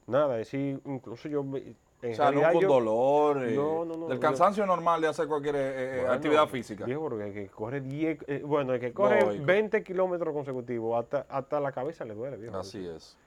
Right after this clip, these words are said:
Speaker 1: Eh,
Speaker 2: así
Speaker 1: está,
Speaker 2: es.
Speaker 1: eh, termina doliéndole hasta las ideas, pero no, nada fuera de lo especial,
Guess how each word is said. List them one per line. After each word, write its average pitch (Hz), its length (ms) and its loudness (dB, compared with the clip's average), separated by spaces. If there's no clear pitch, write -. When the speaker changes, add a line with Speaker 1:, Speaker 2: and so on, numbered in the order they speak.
Speaker 1:
Eh, - 60 -16
Speaker 2:
así 113 100 -4
Speaker 1:
está, 127 200 -4
Speaker 2:
es. 131 80 -6
Speaker 1:
eh, 123 140 -6
termina 131 320 -4
doliéndole 147 380 -2
hasta 135 140 -6
las 120 140 -4
ideas, 131 300 0
pero 147 220 2
no, 143 440 4
nada 135 260 0
fuera 139 220 0
de 135 60 2
lo 135 60 -2
especial, 131 500 -10